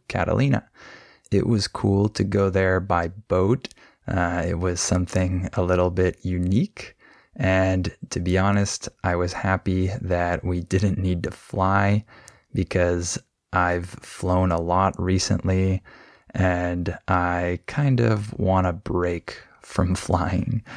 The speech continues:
So this was much easier. Uh, there was much more space. The only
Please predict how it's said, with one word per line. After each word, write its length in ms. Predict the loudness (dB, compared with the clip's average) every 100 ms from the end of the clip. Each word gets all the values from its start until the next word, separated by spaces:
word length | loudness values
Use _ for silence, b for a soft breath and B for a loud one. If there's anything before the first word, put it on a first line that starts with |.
| B B B
So 500 | -4 0 2 2 0 0
this 280 | 0 0
was 320 | 2 2 0 -4
much 520 | -4 0 0 0 -2 -6 _ -4
easier. 800 | 0 0 2 4 4 2 0 -2 B B B B
Uh, 300 | -4 -2 -4
there 200 | -4 -2
was 240 | -2 -2 0
much 320 | 2 0 0
more 240 | 2 2
space. 880 | 0 -4 -2 -2 0 0 0 -2 -6 -14 B B B B
The 220 | 0 2
only 640 | 2 2 4 4 4 2